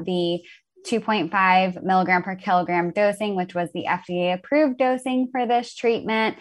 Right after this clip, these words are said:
It's a thirty minute infusion, which is really great, um, for our patients who may be more accustomed to some of those more lengthy infusions. Um, so the, the rems program, we talked about getting everybody enrolled,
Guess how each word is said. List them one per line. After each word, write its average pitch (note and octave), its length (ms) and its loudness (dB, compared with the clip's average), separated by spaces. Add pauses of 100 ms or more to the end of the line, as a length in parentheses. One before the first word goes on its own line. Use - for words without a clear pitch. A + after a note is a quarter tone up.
(400)
It's G3+ 160 -2
a G#3 60 0
thirty F4 300 4
minute C#4+ 360 6
infusion, G#3 540 0
which F#3+ 180 -4
is F#3 140 -4
really F#3 260 2
great, F3 480 2
um, D#3+ 380 0
for E3+ 100 -2
our D#3+ 220 2
patients E3 540 -2
who F#3 100 -2
may D#3+ 240 0
be E3 320 -2
more E3+ 280 0
accustomed E3 600 -4
to F3+ 120 -18
some E3+ 200 -2
of D#3+ 160 0
those E3 420 0 (220)
more F#3+ 280 2
lengthy F3 440 0
infusions. E3 960 -2 (640)
Um, F3+ 420 6
so G3+ 180 2
the, F#3+ 340 4
the G#3+ 60 2
rems A3 380 2
program, G#3+ 560 4
we G#3 120 -2
talked F#3 300 -2
about E3+ 320 2
getting F3+ 260 2
everybody F3 460 0
enrolled, E3+ 840 2